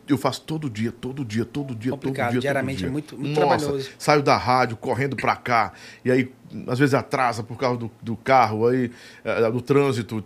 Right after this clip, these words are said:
Speaker 1: aí às vezes também o meu convidado se perde, eu tenho que orientar,
Speaker 2: É.
Speaker 1: então eu vou fazer três vezes por semana a partir de agosto, e vai ser assim exclusivo, bacaninha, né?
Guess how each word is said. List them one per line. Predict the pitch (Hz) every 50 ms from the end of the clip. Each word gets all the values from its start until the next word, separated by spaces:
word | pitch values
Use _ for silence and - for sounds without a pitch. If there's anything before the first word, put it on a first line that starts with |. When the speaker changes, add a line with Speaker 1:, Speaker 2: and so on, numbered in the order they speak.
| - -
Speaker 1:
aí | 123 123 127
às | 120 104 110
vezes | 127 123 127
também | - 123 107 123 127
o | 123
meu | 120 131 147 143
convidado | 143 139 135 110 113 110 127 120 110 107 113 - - - _ _
se | - - - 131
perde, | - - - 139 139 143 143 123 110 131
eu | 131
tenho | 127 - 135 117
que | - 135 127 110 104 - _ _ -
orientar, | 113 117 135 131 120 107 - - 131 120 120 110 110 113
Speaker 2:
É. | 113
Speaker 1:
então | 113 120 117 143 131 131
eu | 131 113
vou | 120 123
fazer | - 233 240
três | - - 156 151 131
vezes | 143 131 -
por | - 127
semana | - - 117 120 123
a | 120
partir | - 117 - 123
de | 120 127
agosto, | 104 87 82 95 113 117 - - - - _ _ - - - - - - -
e |
vai | 104 117 110
ser | - - 123
assim | 113 - - 113
exclusivo, | - - 117 107 95 98 110 113 120 117 113 110 - -
bacaninha, | 110 107 - - 107 82 69 65 60 -
né? | 110 139 139